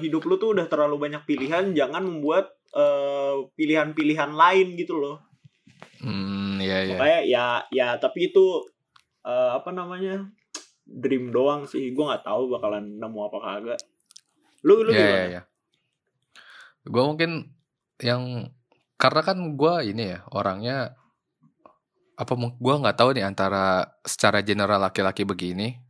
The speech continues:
Speaker 2: atau emang gue
Speaker 1: Hmm.
Speaker 2: doang. Eh, ya udah, mungkin kalau gue tuh s-, lebih mikir ke arah logika dalam memutuskan
Speaker 1: Oh.
Speaker 2: sesuatu.
Speaker 1: Oke.
Speaker 2: Dan gue butuh orang yang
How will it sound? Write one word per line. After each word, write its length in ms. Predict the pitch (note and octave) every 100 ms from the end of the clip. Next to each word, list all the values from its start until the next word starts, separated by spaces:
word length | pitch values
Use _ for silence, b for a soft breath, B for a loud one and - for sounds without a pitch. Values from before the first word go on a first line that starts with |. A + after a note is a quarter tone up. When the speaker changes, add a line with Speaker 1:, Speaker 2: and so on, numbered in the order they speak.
| -
Speaker 2:
atau 580 | G2 - F#2+ F#2 F#2
emang 260 | F2+ F#2+ F#2
gue 140 | F#2+ F2+
Speaker 1:
Hmm. 80 |
Speaker 2:
doang. 300 | D#2+ F2+ F2+ G#2+ _ B B B B B B B B _
Eh, 420 | G#2 G2 F#2+ F#2+ F#2
ya 80 | F#2+
udah, 220 | B2+ C3
mungkin 520 | C3 A#2+ C3+ D3 C3+ - _ _
kalau 240 | - G#2
gue 160 | G2 A2+
tuh 140 | C3+ C3+
s-, 260 | A#2 - - _ _ _
lebih 480 | - A2 G2+ A#2 A#2+
mikir 360 | A#2 G#2 B2 A#2+
ke 120 | -
arah 180 | F#2+ F#2+
logika 640 | F#2+ G2 - G2+ G2+ - _ _ _ _ _ _ _ _ _ _ _ _ _
dalam 300 | - G2 G2
memutuskan 480 | G2 F#2+ G2 G2 G2
Speaker 1:
Oh. 40 |
Speaker 2:
sesuatu. 460 | G2+ - F2+ - F#2 F#2 - _ _ _ b b b b _
Speaker 1:
Oke. 420 | - - A2+ G#2+
Speaker 2:
Dan 260 | G2 G2 F#2+
gue 160 | G#2 C#3+
butuh 440 | B2 A2 C3+ C#3+ C#3+ -
orang 340 | - G#2+ B2+ C3+
yang 240 | B2+ C#3